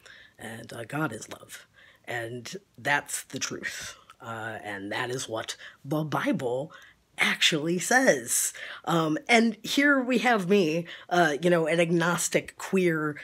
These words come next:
non-Christian who is re-, who, like, follows Jesus, and I'm telling Christians how to behave. And that, I think, is really telling about the times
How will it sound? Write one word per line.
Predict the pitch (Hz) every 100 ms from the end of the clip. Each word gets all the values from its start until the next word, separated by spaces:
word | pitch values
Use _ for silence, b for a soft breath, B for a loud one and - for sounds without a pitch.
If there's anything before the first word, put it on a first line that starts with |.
| B B
non-Christian | 151 175 185 180 185 170 - 165 147
who | 143 160
is | 160 156
re-, | 147 151
who, | 175
like, | 160 143 -
follows | _ 165 180 185 170 143
Jesus, | 120 131 139 240 262 - - B B
and | 156 160
I'm | 175
telling | 180 - 196 175 165
Christians | 160 143 - 123 127
how | 113
to | 117
behave. | 110 110 - - - B B
And | 156 165
that, | 202 254
I | 214 175
think, | 175 135 127 - B B -
is | 165 156
really | 175 165 151
telling | 147 139 123 120 120 B
about | 147 143 123
the | 117
times | - 131 117 104 -